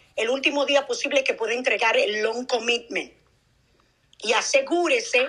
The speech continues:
y mencióneselo a ellos de que tienen tres, cinco días para completar la aplicación del prestami-, prestamista, el lender. ¿Por qué? Porque según en el contrato, eso es lo que está estipulado.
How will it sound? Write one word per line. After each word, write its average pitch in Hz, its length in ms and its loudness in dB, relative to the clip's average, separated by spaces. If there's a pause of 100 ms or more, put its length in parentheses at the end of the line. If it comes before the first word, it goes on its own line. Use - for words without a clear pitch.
(100)
y 226 100 -8
mencióneselo 285 960 0
a 302 100 6
ellos 226 380 2 (380)
de 254 160 0
que 262 100 2
tienen 302 500 0 (320)
tres, 302 520 4
cinco 320 440 0
días 302 220 -2
para 240 240 -2
completar 233 640 0
la 285 120 4
aplicación 240 840 -2 (300)
del 220 320 0
prestami-, 240 680 2 (600)
prestamista, 247 920 0
el 208 240 2
lender. 247 500 0 (480)
¿Por - 220 2
qué? - 160 2
Porque - 320 -2
según 254 420 -2
en 320 120 -2
el 339 140 -2
contrato, 330 760 -2 (380)
eso 294 300 4
es 277 40 6
lo 269 140 -2
que 226 80 0
está 214 180 2
estipulado. 247 840 0